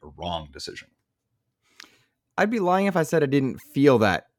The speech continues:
Speaker 2: from time to time in some of the choices that were offered. Um, and I'm curious, did you guys, y-, this is not the first time we've mentioned Kirk and Spock kind of just in chatting, even before we started recording.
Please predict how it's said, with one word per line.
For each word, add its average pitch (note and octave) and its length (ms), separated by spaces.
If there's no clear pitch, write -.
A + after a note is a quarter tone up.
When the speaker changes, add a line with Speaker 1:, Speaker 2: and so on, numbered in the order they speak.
Speaker 2:
from A#2 180
time B2 240
to A2 60
time A2 400
in G#2 120
some A#2 180
of G#2 60
the G#2 80
choices G#2 580
that F#2+ 160
were F#2 220
offered. F#2 520
Um, F2 500
and A#2 140
I'm C3+ 140
curious, G3 500
did D3+ 280
you A3 60
guys, E3+ 540
y-, - 240
this F3 220
is F#3 60
not F3 160
the D3 60
first D3+ 220
time C#3 100
we've B2+ 160
mentioned A2 460
Kirk B2+ 300
and G2 120
Spock G#2 420
kind A2 160
of F#2+ 40
just G#2 160
in F2+ 80
chatting, A2+ 380
even G2+ 180
before G2+ 320
we G2 100
started F#2 220
recording. G#2 500